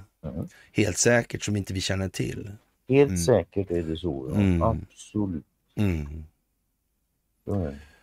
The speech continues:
Speaker 2: Och, och med avseende på hur anmärkningsvärd situationen är med den sittande residenten och hans entourage. Mm.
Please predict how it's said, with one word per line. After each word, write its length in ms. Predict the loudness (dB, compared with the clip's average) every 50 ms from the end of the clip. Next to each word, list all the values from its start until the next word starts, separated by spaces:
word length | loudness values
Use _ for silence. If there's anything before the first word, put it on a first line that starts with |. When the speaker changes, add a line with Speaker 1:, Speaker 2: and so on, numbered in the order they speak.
| _ -6
Speaker 2:
Och, 200 | -4 -2 2 6 8 8 10 8 8
och 100 | 6 6
med 180 | 6 6 8 8
avseende 640 | 10 8 8 6 4 2 4 4 4 6 4 2
på 240 | 2 2 0 0 0
hur 1000 | -2 -2 0 2 6 6 6 6 4 2 2 0 0 0 0 2 4 4 4 2 -2 _ _ _ _ _ _ _ _ _ _ _ 2
anmärkningsvärd 1160 | 4 6 6 6 4 2 2 2 2 0 -2 -4 -4 -4 -2 -2 0 2 4 4 4 4 2
situationen 880 | 0 -2 -2 -2 -4 -4 -4 -4 -4 -4 -4 -4 -2 -2 -4 -4 -4 -6
är 420 | -4 -2 0 2 2 2 0 -4 -4
med 320 | -4 -2 -2 0 -2 -2 -4 _ _ -16 _
den 340 | -2 0 0 0 0 -2 -2
sittande 680 | 0 0 0 0 -2 -4 -6 -8 -6 -6 -4 -4 -4
residenten 1160 | -4 -2 -2 -2 -2 -2 -2 -2 0 0 2 2 2 0 -2 -4 _ _ -8 -8 -8 -8 -10 -14 -16 _ _ _ _ _ _ _ _
och 140 | -2 0 0
hans 360 | 2 0 0 0 -2 -2 -2 0
entourage. 1000 | -2 -2 -2 -2 -4 -4 -4 -4 -4 -4 -4 -6 -6 -4 -2 -2 -2 -2 -6 -10 _ _ _ _ _ _ _ _ _ _ _ -20 -20 -20 _ _ _ _ _ _ _ _
Mm. 440 | 0 0 2 2 0 -2 -4 -8 -10